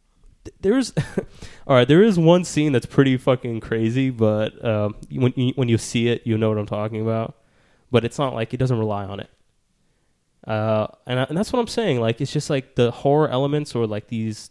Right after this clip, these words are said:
these, like, darker elements are so subtly, like, underneath it, and it doesn't take away from the overarching mystery,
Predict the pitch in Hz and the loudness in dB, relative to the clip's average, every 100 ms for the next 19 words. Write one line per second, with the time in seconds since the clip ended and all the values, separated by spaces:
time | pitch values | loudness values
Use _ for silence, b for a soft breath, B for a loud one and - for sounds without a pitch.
0 | - 120 104 107 104 - 113 113 113 120 | -12 -6 -4 -4 -6 -2 0 -2 -2 -2
1 | 131 - 107 - - 131 117 - 117 123 | -2 -6 -10 -10 -4 0 0 -2 -4 -2
2 | 120 113 - b b b b _ 110 - | -2 -2 -4 b b b b _ -6 0
3 | 123 110 107 107 107 165 165 - - - | 2 4 2 2 0 0 -2 -6 -20 -20
4 | _ - 113 117 117 120 - 127 107 110 | _ -4 0 2 0 -2 -6 -4 0 2
5 | 110 - 107 - 104 98 101 - 101 104 | 2 0 -6 -4 -2 -2 -4 -8 -10 -10
6 | - 107 | -6 -6